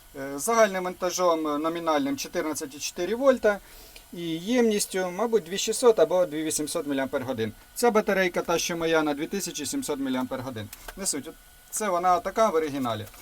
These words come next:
Це також оригінальна батарейка, але вона на Саньо, вони абсолютно одинакові.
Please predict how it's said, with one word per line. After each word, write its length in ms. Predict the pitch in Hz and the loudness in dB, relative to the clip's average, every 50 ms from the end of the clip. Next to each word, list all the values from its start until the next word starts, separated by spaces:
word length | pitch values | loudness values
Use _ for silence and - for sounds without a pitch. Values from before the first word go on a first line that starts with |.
| - - | -14 -8
Це 140 | - - 269 | -6 -4 2
також 360 | 220 214 170 - - 156 - | 4 4 4 4 2 -2 -2
оригінальна 460 | 175 170 175 175 196 196 180 175 185 185 | -2 -4 -4 -2 2 2 4 4 4 2
батарейка, 480 | 202 208 - 247 247 240 220 - 208 208 | 2 2 4 4 4 4 2 2 0 2
але 180 | 220 233 240 220 | 4 4 6 4
вона 240 | 180 175 165 165 | 4 2 2 0
на 120 | 165 175 180 | 0 0 -2
Саньо, 480 | - 220 220 220 220 247 240 233 214 - - | 0 0 0 0 2 4 2 2 2 -2 -8
вони 200 | - 156 175 190 | -8 -6 -4 -2
абсолютно 520 | 180 165 - - 156 151 165 170 170 156 147 | -2 -2 -2 -4 -6 -6 -6 -6 -4 -2 -2
одинакові. 480 | 143 131 135 127 123 113 104 113 107 | -2 -2 -2 -2 -2 -2 -4 -8 -10